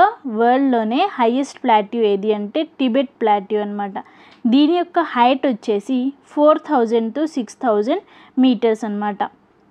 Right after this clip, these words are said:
మీన్ సీ లెవెల్ కంటే ఫోర్ థౌజండ్ to సిక్స్ థౌజండ్ మీటర్స్ హైట్‌లో ఉండేది ఏది అంటే టిబెట్ ప్లాట్యూ. So, ఇది వరల్డ్‌లోనే అత్యంత ఎత్తైన పీఠభూమి.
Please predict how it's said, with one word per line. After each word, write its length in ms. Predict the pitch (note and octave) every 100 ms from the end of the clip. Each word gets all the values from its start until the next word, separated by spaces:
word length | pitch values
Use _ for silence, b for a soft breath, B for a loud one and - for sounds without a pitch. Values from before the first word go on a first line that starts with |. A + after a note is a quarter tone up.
| _ _ _ _ _ _ A#3+
మీన్ 360 | B3+ D4 D#4
సీ 180 | D4+ D4
లెవెల్ 340 | C4 G#3+ A3+ A3
కంటే 460 | G#3 G3+ G3+ G4 A#4+ _
ఫోర్ 320 | - C#4 C#4+
థౌజండ్ 680 | C4+ - B3 G#3+ A3 A3 G#3+
to 100 | F#4
సిక్స్ 360 | G4+ B3+ A3+ -
థౌజండ్ 400 | C4+ A3 A3 B3
మీటర్స్ 440 | A3 G#3+ B3 B3+ B3
హైట్‌లో 380 | G3+ G3+ A#3 A3+
ఉండేది 400 | G#3 G#3 G#3 D4+ G#3+
ఏది 240 | G#3 G#3 G#3+
అంటే 280 | G#3 G#3 G4 B B B B -
టిబెట్ 340 | C#4+ B3 C#4 -
ప్లాట్యూ. 640 | B3 G#3 F#3+ - A3 G3+ - b b -
So, 60 |
ఇది 360 | B3 A3+ D#4+ G4
వరల్డ్‌లోనే 680 | A3+ A3+ A3+ A#3 A3 G#3+ F4 -
అత్యంత 480 | G#3+ - C4+ B3+ - -
ఎత్తైన 680 | A3 G3+ - B3 A3+ C#4 G4+
పీఠభూమి. 840 | B3+ A#3 - G#3+ G#3 G3+ G#3+ G#3